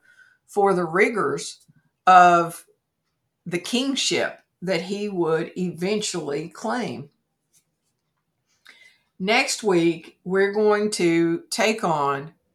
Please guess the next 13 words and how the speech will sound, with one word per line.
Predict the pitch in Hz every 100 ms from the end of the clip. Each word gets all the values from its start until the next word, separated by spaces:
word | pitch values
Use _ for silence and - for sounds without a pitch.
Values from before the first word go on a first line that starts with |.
| _ _ _
two, | - 233 233 -
those | 190 165 -
two | 208
Psalms. | 180 226 285 151 90 - - _ _ _ _ _ - _ -
And | 190 185 180 175 175 180
those | 185 185 196 196
are | 185 175 175 170 170 -
Psalm | - 202 196 190
one | 180
forty-two | 175 180 165 170 - 208 208 220 226 208
and | 190
Psalm | 175 175 175 175 180
fifty-seven. | 185 165 - 165 - 196 190 -